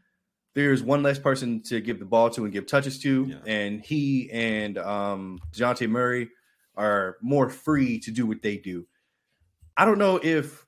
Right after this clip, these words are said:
Speaker 1: and this is crazy 'cause Trey averaged, what, twenty-seven and eleven basically last year? He wasn't even an all-star or, or all N B A or nothing. Um, I don't, I don't know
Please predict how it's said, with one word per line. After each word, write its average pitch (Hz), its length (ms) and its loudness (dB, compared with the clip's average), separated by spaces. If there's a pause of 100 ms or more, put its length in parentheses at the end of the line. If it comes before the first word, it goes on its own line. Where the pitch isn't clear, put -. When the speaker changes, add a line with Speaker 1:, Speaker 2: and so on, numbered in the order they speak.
Speaker 1:
and 139 140 2
this 190 100 0
is 113 80 -6
crazy 180 300 0
'cause 110 140 -6
Trey 156 240 2
averaged, 131 260 0
what, 117 160 0
twenty-seven 165 1080 -2
and 127 420 -2
eleven 127 400 0
basically 196 320 -2
last 196 320 -4
year? 208 160 -4
He 139 80 -4
wasn't 139 300 2
even 131 100 2
an 113 60 0
all-star 135 360 0
or, 120 120 2
or 101 180 -2
all 127 160 0
N 127 80 -4
B 123 80 -4
A 120 60 0
or 104 80 0
nothing. 131 380 -4 (460)
Um, 107 600 -4 (640)
I 160 80 4
don't, 214 320 2
I 175 40 4
don't 233 160 2
know 208 240 2